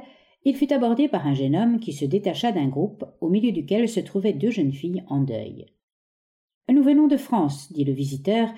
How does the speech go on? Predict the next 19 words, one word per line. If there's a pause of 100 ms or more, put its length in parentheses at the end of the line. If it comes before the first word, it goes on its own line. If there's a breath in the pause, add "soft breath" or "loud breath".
(220 loud breath)
qui
n'était
autre
que
monsieur
Pagano,
accompagné
de
Ravenel, (260 loud breath)
de
mademoiselle
de
Maubreuil (280 loud breath)
et
de
la
fille
du
naturaliste. «